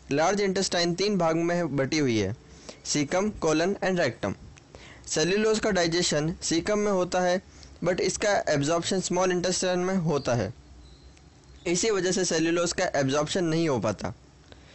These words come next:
इलियोसिकल वॉल खाने की एंट्री को सीकम, सीकम की ओपनिंग पर गार्ड करता है। सीकम के सबसे नीचे वाले भाग पे एक ट्यूब जैसा structure है जिसको appendix कहते हैं। Appendix में काफ़ी bacteria हैं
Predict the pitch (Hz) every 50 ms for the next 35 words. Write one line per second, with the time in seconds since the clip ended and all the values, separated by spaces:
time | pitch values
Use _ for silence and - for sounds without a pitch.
0 | - - - - - - - - - - - - - - - - - - 165 170
1 | 185 190 202 226 233 220 - 208 196 - 208 202 190 170 165 160 143 131 135 139
2 | 147 175 - - - - - - - - - - 170 156 160 180 202 196 202 208
3 | 185 170 165 165 160 180 202 202 202 196 180 - 165 156 - 190 196 190 180 -
4 | - - - - - 165 160 - 208 208 208 190 - 202 185 - 160 165 160 165
5 | 180 196 202 190 - 185 170 147 135 135 135 147 156 143 139 117 - - 117 107
6 | 117 98 98 123 - - - - - - - 151 147 139 185 196 208 196 208 208
7 | 185 - 185 175 - - 208 190 180 180 - - 160 160 156 151 151 156 - 202
8 | 202 196 185 185 180 180 160 156 139 156 160 156 - 170 165 - - 165 165 151
9 | - 160 160 170 170 165 185 180 190 180 - - - 135 135 - - 165 160 170
10 | 175 196 - - - - - - - 151 156 156 - - 175 151 147 147 143 147
11 | 156 190 190 - - 131 120 104 - 113 113 107 98 - - - - - - -
12 | - - - - - 139 - 165 170 180 180 214 202 - 214 214 185 190 170 175
13 | 208 220 190 170 160 147 - - 170 170 175 196 196 196 185 175 180 185